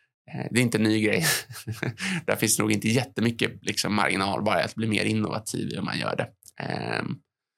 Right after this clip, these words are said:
så att vi kommer nog se att priserna kanske går ner lite, bara i takt med att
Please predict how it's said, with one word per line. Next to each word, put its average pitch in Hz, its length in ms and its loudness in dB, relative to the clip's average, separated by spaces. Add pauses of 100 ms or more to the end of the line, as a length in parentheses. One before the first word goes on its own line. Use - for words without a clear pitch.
(220)
så - 60 0
att - 200 -2 (340)
vi 120 60 -4
kommer 147 160 4
nog 107 140 2
se 107 140 0
att - 260 -6
priserna - 360 0
kanske - 280 -2
går 95 60 -2
ner 117 120 0
lite, 113 400 0
bara 107 140 2
i - 40 -8
takt - 220 -6
med - 100 -4
att - 120 -12